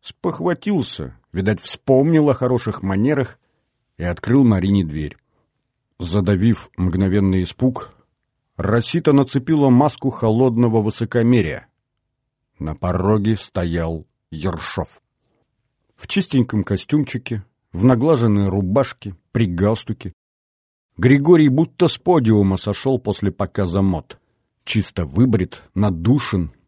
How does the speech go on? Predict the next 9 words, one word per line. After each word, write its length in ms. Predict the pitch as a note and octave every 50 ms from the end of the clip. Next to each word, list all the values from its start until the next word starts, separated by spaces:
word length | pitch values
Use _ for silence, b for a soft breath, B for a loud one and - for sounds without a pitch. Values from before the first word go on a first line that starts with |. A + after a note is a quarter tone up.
| _ _ _ _ _ _ _ _
а 100 | - D#2+
лицо 340 | E2+ F#2+ - - C3+ B2+ B2+
бледное, 640 | B2 B2+ D3 D#3 E3 C#3 A2 E2+ E2 D2+ D2 - -
осунувшееся. 960 | - G2+ - - - C#3+ C3+ G2 D2+ - - - - B1 - - - - - - _ _ _ _ _ _ _ _ _ _ _ _ _
Глаза 400 | - E2 E2+ F#2 F#2+ F#2 E2+ F#2
красные, 640 | E2+ - - D2+ D2+ F#2 G#2+ - - - F#2 D#2+ D2 - _ _ _ _ _ _ _ _ _ _ _ _ _ _
под 240 | G2 G2 F2 D#2
ними 240 | F2+ G#2 G#2+ G2+ F#2+
мешки, 640 | F#2 F2+ F2 F2 - - - - - - B2 C3 A2+